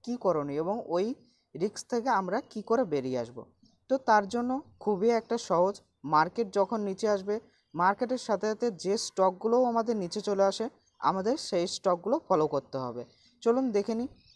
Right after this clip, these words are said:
খুব সুন্দর একটা স্ট্র্যাটেজি আমি আপনাদের এখন বলতে চলেছি, যেটা আপনাদের খুবই কাজে লাগবে। যদি ভিডিওটি ভালো লাগে, তাহলে লাইক, কমেন্ট, শেয়ার এবং ভিডিওটি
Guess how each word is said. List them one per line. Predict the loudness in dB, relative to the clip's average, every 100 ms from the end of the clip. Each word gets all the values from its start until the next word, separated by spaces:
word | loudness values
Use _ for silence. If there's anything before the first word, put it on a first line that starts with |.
| -16
খুব | -10 -10 -4
সুন্দর | -4 2 4
একটা | 4 2 -2
স্ট্র্যাটেজি | -2 -2 -2 -2 -2
আমি | 0 0 0
আপনাদের | -2 -2 0 0
এখন | -2 0
বলতে | 0 0 -2
চলেছি, | -2 -2 -4 -10 _ _ -8
যেটা | -2 4 4
আপনাদের | 4 0 -2 -4 -6
খুবই | -2 0
কাজে | 2 2 2
লাগবে। | -2 -6 -10
যদি | -4 -2 0
ভিডিওটি | 0 2 2
ভালো | 0 0 2
লাগে, | 2 0
তাহলে | -2 -2
লাইক, | 0 0 -2 -6
কমেন্ট, | -8 -8
শেয়ার | -4 -4 -4 _ _ -4
এবং | -4 -2
ভিডিওটি | -2 -4 -2